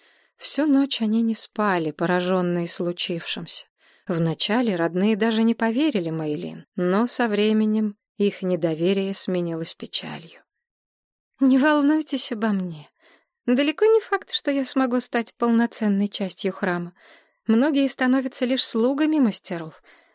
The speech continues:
Но даже в таком случае несколько лет службы принесут почёт нашей семье",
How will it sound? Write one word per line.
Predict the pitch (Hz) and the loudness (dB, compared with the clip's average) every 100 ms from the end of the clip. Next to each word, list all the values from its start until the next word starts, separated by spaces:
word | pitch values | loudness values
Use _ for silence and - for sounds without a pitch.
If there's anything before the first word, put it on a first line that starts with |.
| _ | _
Но | - 254 | 0 2
даже | 220 247 240 | 2 0 -2
в | 233 | -6
таком | - 202 196 208 | -6 -4 -2 -2
случае | - 262 254 247 226 214 - - - | -2 -4 -2 0 0 -2 -8 -20 -10
несколько | 185 160 196 - 180 - | -8 -6 -6 -6 -10 -8
лет | 175 170 202 | -8 -6 -6
службы | - 180 165 175 202 302 | -6 -6 -6 -8 -6 -6
принесут | - 208 170 165 202 - | -4 -6 -4 -6 -8 -10
почёт | 190 - - 247 - | -12 -8 -6 -4 -2
нашей | 415 - 202 | -2 0 -4
семье", | 175 - 180 165 160 | -4 -4 -6 -8 -10